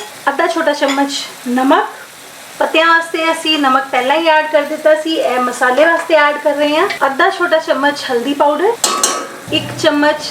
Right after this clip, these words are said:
ਲਾਲ ਮਿਰਚਾਂ ਦਾ ਪਾਊਡਰ। ਇਹ ਤਿੱਖੀਆਂ ਵਾਲੀਆਂ ਨੇ, ਕਲਰ ਵਾਲੀ ਨਹੀਂ ਹੈ, ਕਿਉਂਕਿ ਮੂਲੀ ਦੀ ਭੁਰਜੀ ਜਿਹੜੀ ਹੈ ਉਹ ਤਿੱਖੀ ਚੰਗੀ ਲੱਗਦੀ ਹੈ। ਜੇ ਤੁਸੀਂ ਕਮ ਤਿੱਖੀ ਚਾਹੁੰਦੇ ਹੋ ਤੇ ਤੁਸੀਂ ਕਸ਼ਮੀਰੀ ਲਾਲ ਮਿਰਚ ਐਡ ਕਰ ਸਕਦੇ ਹੋ ਜਾਂ ਫਿਰ ਹਰੀਆਂ ਮਿਰਚਾਂ ਅਵੋਇਡ ਕਰ ਸਕਦੇ ਹੋ। ਇੱਕ ਚਮਚ ਭਰ ਕੇ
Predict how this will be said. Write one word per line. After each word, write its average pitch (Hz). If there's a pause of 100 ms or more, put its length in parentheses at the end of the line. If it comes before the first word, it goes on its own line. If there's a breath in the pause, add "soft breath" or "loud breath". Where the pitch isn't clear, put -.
ਲਾਲ 247
ਮਿਰਚਾਂ 247
ਦਾ 294
ਪਾਊਡਰ। 294 (120)
ਇਹ 277
ਤਿੱਖੀਆਂ 359
ਵਾਲੀਆਂ 349
ਨੇ, 427 (100)
ਕਲਰ 302
ਵਾਲੀ 285
ਨਹੀਂ 285
ਹੈ, 349
ਕਿਉਂਕਿ 320
ਮੂਲੀ 285
ਦੀ 277
ਭੁਰਜੀ 247
ਜਿਹੜੀ 254
ਹੈ 277
ਉਹ 269
ਤਿੱਖੀ 302
ਚੰਗੀ 302
ਲੱਗਦੀ 285
ਹੈ। 320 (160)
ਜੇ 262
ਤੁਸੀਂ 330 (120)
ਕਮ 339
ਤਿੱਖੀ 370
ਚਾਹੁੰਦੇ 349
ਹੋ 359
ਤੇ 370
ਤੁਸੀਂ 311
ਕਸ਼ਮੀਰੀ 294 (160)
ਲਾਲ 294
ਮਿਰਚ 320
ਐਡ 285
ਕਰ 294
ਸਕਦੇ 294
ਹੋ 403
ਜਾਂ 330
ਫਿਰ 285
ਹਰੀਆਂ 262
ਮਿਰਚਾਂ 277
ਅਵੋਇਡ 269
ਕਰ 285
ਸਕਦੇ 285
ਹੋ। 427 (160)
ਇੱਕ -
ਚਮਚ 277
ਭਰ 311 (140)
ਕੇ 285